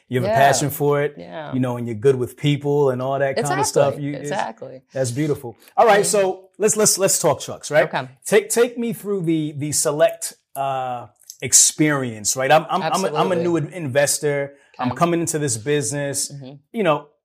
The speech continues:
Speaker 1: I'm just getting started, right?
Speaker 2: Right.
Speaker 1: What, what, if, if you had to put it in a framework,
Speaker 2: Mm-hmm.
Speaker 1: what are the things that I should be thinking about? Like, if there's four pillars of, you know, what you should think about when you're
Speaker 2: Okay.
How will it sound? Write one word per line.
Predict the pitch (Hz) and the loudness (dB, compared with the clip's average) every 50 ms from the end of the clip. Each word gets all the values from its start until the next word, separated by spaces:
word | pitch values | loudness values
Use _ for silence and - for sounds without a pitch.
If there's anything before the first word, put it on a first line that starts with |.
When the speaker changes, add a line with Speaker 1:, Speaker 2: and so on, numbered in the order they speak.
| _ - | _ -2
Speaker 1:
I'm | 196 233 196 | 2 2 4
just | 202 180 165 | 4 4 4
getting | 190 165 147 131 | 4 4 4 4
started, | - - 135 117 104 104 - - | 2 2 0 -2 -2 -4 -8 0
right? | 135 160 180 190 - | 2 4 4 4 0
Speaker 2:
Right. | 139 139 143 139 - | -6 -10 -12 -10 -6
Speaker 1:
What, | - 165 233 247 - 202 | 0 2 2 2 2 0
what, | 220 240 226 - - - | 0 0 0 -2 -8 -12
if, | - 202 180 - | -6 -6 -4 -4
if | - 196 143 | -4 -6 -2
you | 220 262 247 | 0 2 4
had | 233 214 | 4 4
to | 208 | 2
put | - - 220 202 | 0 2 2 2
it | 175 147 | 2 2
in | 170 147 | 2 -2
a | - | -2
framework, | - - - 165 170 170 156 135 120 104 95 - - _ _ _ - | -4 -4 -2 -2 0 0 0 0 0 -2 -4 -8 -16 _ _ _ -20
Speaker 2:
Mm-hmm. | 151 135 135 147 156 160 - - - _ _ - | -20 -18 -18 -18 -20 -20 -20 -20 -20 _ _ -6
Speaker 1:
what | - 135 175 220 233 | 2 6 6 8 8
are | |
the | 202 202 185 | 6 6 4
things | - - 185 185 165 | 2 2 2 2 2
that | 147 147 | 4 4
I | 156 151 | 4 4
should | - 156 143 | 4 0 -2
be | 131 | -2
thinking | 123 - - 143 143 143 139 127 | -2 0 0 -2 0 0 -2 -4
about? | 120 113 117 113 113 | 0 0 0 0 0
Like, | 117 120 123 | -4 -6 -8
if | 120 - | -6 -4
there's | 165 165 147 - - | -2 0 0 0 -2
four | - 180 175 160 | 0 0 0 0
pillars | 165 - 170 160 147 135 123 113 107 | 0 0 0 0 0 0 -2 -2 -4
of, | 123 120 117 113 107 - _ _ _ _ _ - | -4 -4 -6 -6 -10 -14 _ _ _ _ _ -2
you | 147 143 | 2 4
know, | 135 | 4
what | 127 151 160 | 6 4 4
you | 151 | 4
should | - - - | 2 0 0
think | - 160 143 | -2 -2 -2
about | 143 131 139 135 123 131 | 0 4 4 2 2 2
when | 139 135 | -2 -2
you're | 139 131 127 | -2 -2 -4
Speaker 2:
Okay. | - | -4